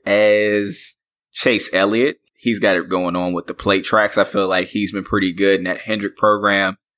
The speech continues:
has been pretty solid so far at the first Daytona and the first Talladega that we've had so far this season.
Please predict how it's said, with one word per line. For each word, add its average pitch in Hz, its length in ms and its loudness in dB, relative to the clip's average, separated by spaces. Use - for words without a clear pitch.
has 117 120 2
been 120 140 0
pretty 123 240 2
solid 117 400 2
so 107 240 2
far 98 420 4
at 92 220 -2
the 104 80 -2
first 107 320 0
Daytona 101 520 0
and 92 520 0
the 90 60 -6
first 98 360 0
Talladega 95 500 2
that 90 80 0
we've 92 180 -6
had 92 240 0
so 95 180 0
far 95 420 2
this 98 220 0
season. 107 560 0